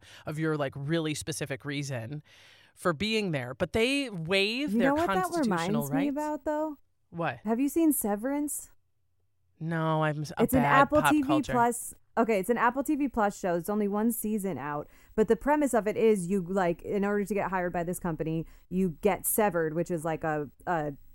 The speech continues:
Speaker 2: type of surgery or whatever where, like, they implant something in you. And once you step into the building, you're, like, a separate person. Your whole being is severed from your outside life.
Speaker 1: Whoa.
Speaker 2: And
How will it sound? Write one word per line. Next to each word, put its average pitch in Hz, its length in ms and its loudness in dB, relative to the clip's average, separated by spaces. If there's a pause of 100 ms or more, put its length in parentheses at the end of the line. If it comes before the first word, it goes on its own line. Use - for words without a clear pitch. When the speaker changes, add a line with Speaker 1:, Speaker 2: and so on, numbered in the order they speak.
(100)
Speaker 2:
type 196 220 0
of 190 80 2
surgery 180 380 2
or 165 80 2
whatever 160 340 0
where, 156 180 -2
like, 151 300 -4 (400)
they 190 140 2
implant 180 320 0
something 170 260 -2
in 165 140 0
you. 165 140 0
And 175 180 -2
once 185 200 0
you 196 100 -2
step 180 220 -4
into 175 160 -2
the 165 120 -4
building, 175 420 0
you're, 170 200 2
like, 170 260 0
a 180 100 0
separate 170 640 -4
person. 151 540 -6
Your 165 260 -4
whole 202 400 2
being 180 360 0
is 165 120 0
severed 180 480 0
from 170 180 -2
your 156 140 -6
outside 208 540 -6
life. 254 400 -6 (320)
Speaker 1:
Whoa. 156 320 -4
Speaker 2:
And 185 320 2